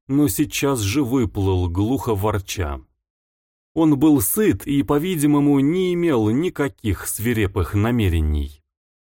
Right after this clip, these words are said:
Эдмунд, зная его отлично, положительно утверждал,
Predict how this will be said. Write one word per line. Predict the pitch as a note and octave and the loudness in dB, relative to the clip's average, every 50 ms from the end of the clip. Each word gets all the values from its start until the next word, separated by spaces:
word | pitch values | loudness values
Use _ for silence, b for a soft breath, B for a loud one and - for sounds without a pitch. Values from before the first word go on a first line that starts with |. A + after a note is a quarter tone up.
| _ _ _ _ _ _ _ | _ _ _ _ _ _ _
Эдмунд, | - C#3 D#3 D#3+ C3+ C#3+ D3+ D#3 D3+ D3 C#3+ C3 F#2+ - | -2 0 0 0 2 2 2 4 4 4 2 2 0 -2
зная | G2+ F#2 G2+ D3 E3+ F3+ D#3 B2+ G#2+ G2 G2 | -2 0 0 0 2 2 2 2 2 2 2
его | G2 G2+ G#2+ A#2+ A#2+ C3+ C3+ | 2 2 0 0 0 0 0
отлично, | C3 C3 - - D#3 E3 F3+ E3 D#3 - - A#2 G2+ F2+ F2 E2 D#2+ | 0 0 -2 -2 -4 -2 -4 -4 -6 -6 -6 -2 -2 0 0 0 -2
положительно | - - E3 F3 F#3 F#3+ E3+ G#2+ D3+ C3 G2 - G#2+ G#2 G#2 G#2+ A2 | -2 -4 -4 -2 -2 -2 0 0 -2 -2 0 -2 -2 0 0 0 0
утверждал, | A2 G#2+ G2+ A#2+ B2 C#3+ C#3 B2 A#2+ C3+ C#3+ F#3 F#3+ F#3+ F3+ E3 C#3+ - | -2 -2 -4 -4 -2 -2 -2 -2 -6 -6 -4 -2 0 0 0 0 -2 -4